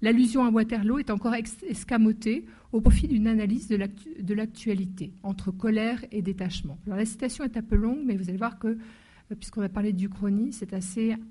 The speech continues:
intéressant. « J'ai lu au Café Florian les malheurs et l'avilissement de la France, je veux dire l'entrée du roi et ses premiers actes. Le parti de l'éteignoir triomphe. »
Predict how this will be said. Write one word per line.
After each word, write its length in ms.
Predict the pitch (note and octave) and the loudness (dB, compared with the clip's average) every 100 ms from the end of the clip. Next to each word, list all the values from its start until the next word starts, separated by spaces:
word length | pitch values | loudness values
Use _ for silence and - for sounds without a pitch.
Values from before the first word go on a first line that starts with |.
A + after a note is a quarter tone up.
| - | -10
intéressant. « 600 | G3+ G3 G3 F3+ - F#3+ - - - - - - | -4 -2 0 0 0 -6 -8 -16 -20 -20 -20 -10
J'ai 220 | F3+ B3 | 2 8
lu 220 | B3 C#4 F#4+ | 8 8 6
au 160 | F4 | 0
Café 280 | - A#3 A3 | -2 -2 -2
Florian 460 | - A3+ G#3+ A#3+ C4+ | -2 -4 0 0 2
les 120 | G#3 | 2
malheurs 440 | F#3+ G#3 A#3 C4 | 0 0 -2 -2
et 60 | G3 | -4
l'avilissement 580 | F#3+ F#3+ G3 - A3+ A3 | -2 0 0 0 0 2
de 100 | G3 | 2
la 100 | F#3 | 0
France, 580 | - G3+ G3 B3 - - - - | -2 -2 -2 -2 -6 -18 -20 -10
je 140 | - | 0
veux 120 | G3+ G#3 | 2 2
dire 320 | A#3 C4 - - - | 2 -2 -4 -18 -2
l'entrée 380 | G#3+ B3+ - A#3+ | 2 2 2 2
du 100 | A#3 | 2
roi 380 | A3 G3+ F#3+ A3+ - - | 0 0 -4 -4 -8 -6
et 80 | |
ses 140 | F#3+ G#3 | -2 4
premiers 420 | - G3+ F#3 F#3 | 4 4 2 -4
actes. 340 | F#3 - - - _ _ _ - - G#3 | -8 -12 -20 -20 _ _ _ -20 -2 4
Le 120 | G3+ | 6
parti 320 | - - E4+ | 6 4 2
de 100 | C4 | 2
l'éteignoir 680 | G#3+ B3 A3 G#3+ A3 A3+ A3+ | 2 4 4 4 4 2 -2
triomphe. » 560 | - F#3 C3+ - - | -2 -2 -4 -8 -14